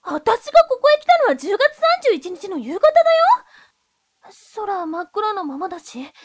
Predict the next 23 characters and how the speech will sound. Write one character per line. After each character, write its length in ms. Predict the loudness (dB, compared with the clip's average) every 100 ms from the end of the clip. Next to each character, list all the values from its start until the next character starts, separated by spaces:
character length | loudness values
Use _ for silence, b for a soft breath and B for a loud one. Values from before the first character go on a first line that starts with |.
| B B _ _ _ _
本 220 | -14 -6
当 140 | -2 -2
に 80 | -2
今 180 | -2 -2
が 80 | -2
マ 140 | -4
ル 80 | -4
ベ 100 | -4
リ 60 | -2
ー 40 |
の 80 | -4
言 120 | -6
う 40 | -4
通 140 | -6
り 80 | -6
昼 260 | -10 -6
な 140 | -2 -2
ん 40 |
だ 80 | -2
と 120 | -10
し 60 | -10
て 140 | -8
も、 200 | -6 -10